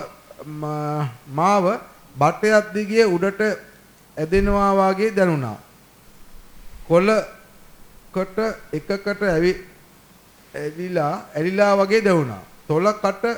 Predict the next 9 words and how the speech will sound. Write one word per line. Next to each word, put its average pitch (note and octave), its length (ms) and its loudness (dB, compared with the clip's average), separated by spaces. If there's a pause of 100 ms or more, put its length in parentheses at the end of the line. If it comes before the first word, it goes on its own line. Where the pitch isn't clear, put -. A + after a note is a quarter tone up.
(120)
එකට A3 380 -4
ඇලිලා G#3+ 500 4
වගේ G#3 260 2
දැනුණා. C#3+ 400 0 (720)
කටේ A3 420 0
කෙල F3 280 0 (240)
පිරීලා G#3 520 2 (140)
ගිලින්න G3+ 540 -2 (280)
හිතුණා. D3 480 -6